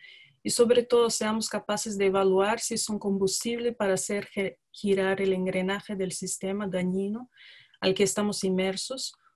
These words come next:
o por el contrario potencialmente servirá para impedirlo, hacerlo fa-, fallar o romperlo.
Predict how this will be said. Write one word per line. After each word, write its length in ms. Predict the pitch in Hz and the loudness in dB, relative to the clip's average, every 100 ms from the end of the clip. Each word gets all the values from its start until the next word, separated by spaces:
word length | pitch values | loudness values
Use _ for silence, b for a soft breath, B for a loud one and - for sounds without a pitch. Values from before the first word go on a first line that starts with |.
| - | 0
o 140 | 262 | 2
por 140 | 254 226 | 4 2
el 160 | 226 | 0
contrario 680 | - 214 208 208 208 226 247 | 0 -2 2 2 2 0 -2
potencialmente 960 | - 196 208 202 - 202 190 202 208 226 | -6 -4 -2 0 0 2 4 2 0 -2
servirá 480 | 208 190 190 190 | 0 6 6 6
para 160 | 190 196 | 2 0
impedirlo, 760 | 190 165 165 180 202 208 247 _ - | 0 0 0 0 0 -2 -6 _ -10
hacerlo 460 | 170 - 190 196 | -4 2 2 2
fa-, 260 | 190 185 185 | 0 -6 -8
fallar 540 | - 175 175 185 196 - _ _ - | -2 -2 2 2 0 -6 _ _ -2
o 100 | 190 | 0
romperlo. 640 | 185 185 170 170 185 170 | 2 0 -6 -8 -10 -12